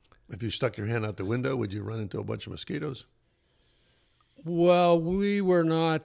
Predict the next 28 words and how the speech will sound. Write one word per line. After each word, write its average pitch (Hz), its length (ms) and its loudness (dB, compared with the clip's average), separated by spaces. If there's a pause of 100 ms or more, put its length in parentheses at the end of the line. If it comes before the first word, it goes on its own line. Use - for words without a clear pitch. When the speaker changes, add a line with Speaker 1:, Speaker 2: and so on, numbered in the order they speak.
(120)
Speaker 2:
uh, 147 280 -4
in, 143 400 -4
for - 320 -8
the 185 120 0
most 233 340 4
part, 156 240 6
it - 80 -8
was 139 140 -2
not 147 240 -2
swampy. 139 500 -4
We 127 200 -6
were, 127 80 -6
or 127 240 -8
we 123 200 -8
were, 117 260 -12
we 127 180 -8
were, 127 340 -10 (1080)
uh, 156 200 -12
areas, 165 360 2
certain 185 280 -2
areas 135 340 0
were 123 100 -10
swampy, 120 480 -10
but 113 200 -12 (1300)
Speaker 1:
wasn't 110 260 -4
that 98 180 -4
permafrost? 95 520 -6
Speaker 2:
W-, 170 120 -4